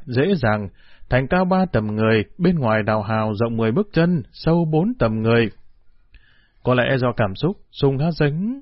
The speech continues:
thuận miệng hát bài ca lưu truyền trong dân gian. Giọng anh trầm, hát theo điệu khúc miền núi mơn man, vang xa thấm sâu. "Từ Đà Bắc chợ bờ, phía trên từ So, Lo đổ xuống, tất cả đều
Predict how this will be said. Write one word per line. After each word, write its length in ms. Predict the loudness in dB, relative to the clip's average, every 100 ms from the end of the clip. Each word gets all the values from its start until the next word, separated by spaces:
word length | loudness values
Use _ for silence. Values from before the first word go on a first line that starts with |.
| -10 -2
thuận 220 | -2 0
miệng 240 | -2 -4
hát 280 | -4 -6 -2
bài 140 | -2 0
ca 160 | 0
lưu 240 | 2 0 0
truyền 300 | 0 0 -2
trong 200 | -2 0
dân 200 | -2 0
gian. 220 | -2 -2 -10 -20 -20 -6
Giọng 260 | -2 -2
anh 160 | -2 -2
trầm, 300 | 0 0 -2 -8
hát 260 | -4 -4 -2 -2
theo 100 | 0
điệu 180 | 0
khúc 300 | -2 -4 -2
miền 260 | -2 -2 0
núi 240 | -2 0
mơn 300 | 0 0 -2
man, 280 | -2 -2 -4 -8
vang 240 | -6 -4 -4
xa 280 | -2 -2 0
thấm 160 | -2 -2
sâu. 320 | 0 0 0 -4 _ _ _ _ -20 _ _ _ -2
"Từ 180 | 0 2
Đà 200 | 0 -2
Bắc 140 | -2 -4 -4
chợ 140 | -4 -2
bờ, 320 | 0 2 0 -2 -8 -2
phía 140 | -2 0
trên 340 | 0 0 0
từ 240 | 0 0 0
So, 420 | 0 0 2 0 -4
Lo 380 | -2 2 2 0 -4
đổ 240 | -2 -2 0
xuống, 300 | 0 2 0 -6 _ _ _
tất 220 | -4 -2
cả 180 | -2 0
đều 160 | 0